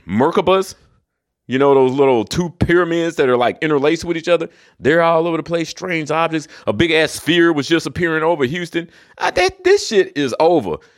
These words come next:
This game, the con game, is over. It don't even matter that ninety-nine percent of the people don't fucking understand it. They know they being fucked.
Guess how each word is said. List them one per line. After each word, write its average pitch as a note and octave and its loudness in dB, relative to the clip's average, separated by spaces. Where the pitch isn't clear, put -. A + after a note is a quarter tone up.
This F#3+ -6
game, F#3+ -2
the C#3+ 0
con G#3 -4
game, C#3+ 0
is F#2 -4
over. G#2 2
It A3 -2
don't G#3+ 2
even F#3+ -4
matter F3+ -2
that D3+ 2
ninety-nine D3+ -2
percent C#3 -2
of B2+ 2
the A2 -4
people B2+ -2
don't C3+ 0
fucking A#2+ 0
understand A2+ -2
it. A2 -6
They A3 2
know B3 4
they F#3+ 4
being D#3 2
fucked. - -2